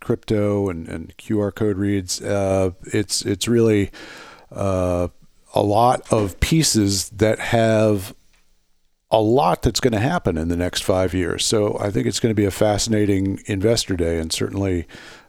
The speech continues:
uh, one that is gonna grab a lot of attention because of what the stock has done and what the company has done.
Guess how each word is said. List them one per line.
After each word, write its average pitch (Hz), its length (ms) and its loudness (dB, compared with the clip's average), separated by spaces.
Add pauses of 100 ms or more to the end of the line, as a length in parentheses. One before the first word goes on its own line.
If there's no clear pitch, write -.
uh, 85 580 -4 (180)
one 98 320 0
that 92 240 -2
is 92 160 -2
gonna 92 180 0
grab 95 300 0
a - 20 0
lot 90 180 0
of 87 60 -2
attention 120 500 2
because 98 360 0
of 87 180 -6
what 92 200 -2
the 92 180 0 (580)
stock 117 400 2
has 123 140 4
done 123 200 4
and 120 120 4
what 123 100 4
the 131 80 0
company 123 380 0
has 73 160 -4
done. - 320 -10